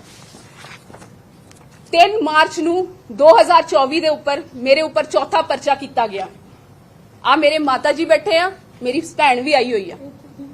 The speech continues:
ਹਾਂਜੀ, ਆ ਮੇ-, ਪਿੱਛੇ ਮੇਰੀ ਭੈਣ ਆ, ਇਹ ਮੇਰੀ ਮਾਤਾ ਜੀ ਆ। ਠੀਕ ਹੈ, ਮੈਂ ਹੈਗੀ ਆ ਜਮਸ਼ੇਦਪੁਰ ਟਾਟਾ ਨਗਰ, near to ਕੋਲਕਾਤਾ ਦਾ ਬੱਚਾ ਹੈ ਮੈਂ। ਇੰਡੀਅਨ ਰੈੱਡ ਕ੍ਰਾਸ ਸੁਸਾਇਟੀ ਦਾ ਮੈਂ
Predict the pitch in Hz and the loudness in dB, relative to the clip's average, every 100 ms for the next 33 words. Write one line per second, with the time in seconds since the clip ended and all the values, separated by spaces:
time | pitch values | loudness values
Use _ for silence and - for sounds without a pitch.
0 | - - - - 220 208 196 - - 247 | -20 -20 -20 -18 -18 -16 -20 -20 -6 -4
1 | 285 269 311 359 330 311 320 302 247 277 | -4 -6 -8 -6 -4 -4 -2 0 0 -2
2 | 339 381 - - - - 254 294 294 320 | -4 -6 -14 -20 -20 -2 0 2 0 0
3 | 254 269 254 254 220 - - - - - | 0 2 0 -2 -8 -10 -16 -20 -20 -16
4 | 269 262 359 330 247 277 392 320 269 339 | -8 0 0 0 -2 0 2 0 -2 -2
5 | 370 294 277 294 349 339 330 359 311 277 | -2 -2 -2 0 2 2 0 -6 0 0
6 | 277 302 277 277 240 - - - - - | 2 0 2 0 -2 -8 -20 -20 -20 -20
7 | - - - - - - - - 247 302 | -20 -20 -20 -20 -20 -20 -20 -10 -2 4
8 | 349 359 - 311 294 302 311 302 302 247 | 4 4 2 2 4 0 2 2 2 -2
9 | - 294 294 302 370 - - - - - | 0 2 2 -2 -6 -10 -20 -20 -20 -20
10 | _ - - - 285 330 359 339 320 302 | _ -20 -18 0 2 6 6 6 4 2
11 | 349 320 311 311 285 302 330 320 311 302 | 0 0 -2 2 2 2 0 0 0 0
12 | 302 | 0